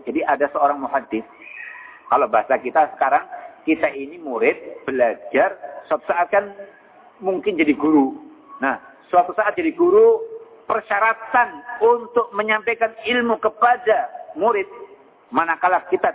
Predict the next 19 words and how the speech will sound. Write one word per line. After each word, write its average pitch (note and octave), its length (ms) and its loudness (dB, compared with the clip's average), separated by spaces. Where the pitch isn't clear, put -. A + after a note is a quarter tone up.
dulu F#3+ 160 4
pernah F#3 220 -6
jadi D3+ 180 -2
murid, F3+ 280 -2
itu C#3+ 220 -2
para D3 240 4
ulama, B2+ 400 -2
para A2+ 240 2
ulama C3 720 -4
menggunakan C#3+ 480 0
dua A#2+ 160 -4
cara. F2 480 -6
Yang A2 240 -4
dikatakan A#2+ 560 -2
hifdzul D3 800 0
kitab F3 400 4
wa C3 160 4
hifdzu D3+ 960 0
as-sadr. B2+ 560 0